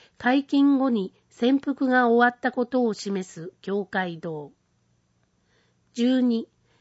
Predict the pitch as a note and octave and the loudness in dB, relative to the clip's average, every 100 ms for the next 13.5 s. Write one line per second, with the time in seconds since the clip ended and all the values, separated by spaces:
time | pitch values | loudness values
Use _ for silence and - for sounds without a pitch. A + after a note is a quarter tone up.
0 | _ - A#3 D4 D4+ D4 D4 C4 C4 A#3+ | _ 0 2 4 4 2 0 0 0 -2
1 | A#3+ G#3+ G#3 F#3 D#3+ C#4 _ _ _ _ | -4 -2 -2 -4 -10 -16 _ _ _ _
2 | _ _ _ _ C4+ D4+ C#4 D4+ D#4 - | _ _ _ _ 0 0 0 -4 -4 -2
3 | D4+ D#4 D4 - A#3+ G#3+ - G#3 - B3+ | 0 0 0 0 0 0 -6 -8 -4 0
4 | C#4+ C#4+ D4 C#4+ C#4 - G#3+ G3 - G3 | 0 0 0 -2 -4 -6 -4 -4 -4 -8
5 | - C4 B3+ B3 A#3+ A3+ - _ G3+ - | -6 -6 -2 0 0 -2 -4 _ -10 -10
6 | _ _ _ - C4 C#4+ C#4+ B3+ C4+ C4 | _ _ _ 0 2 2 0 -2 2 4
7 | B3 B3 C4 C4+ A#3+ - _ _ B3 B3 | 4 6 4 2 -4 -14 _ _ -4 -2
8 | A#3+ A#3 A#3 A#3 _ E3+ - _ _ - | -2 0 0 -2 _ -10 -10 _ _ -16
9 | - D#4+ D4+ - G#3+ F3+ - _ A#3+ A#3+ | 4 4 6 2 -2 -6 -10 _ 2 4
10 | A#3 G#3+ G#3+ - D#3 - D#3+ - _ _ | 4 2 -2 -8 -12 -10 -10 -12 _ _
11 | _ _ _ _ _ _ _ _ _ _ | _ _ _ _ _ _ _ _ _ _
12 | - A3+ C#4+ D#4+ - D#4+ D#4 D4+ C#4+ C4+ | -8 0 2 0 -2 -2 2 0 0 0
13 | C4 B3+ A#3 A3 G3+ | 0 2 2 0 -2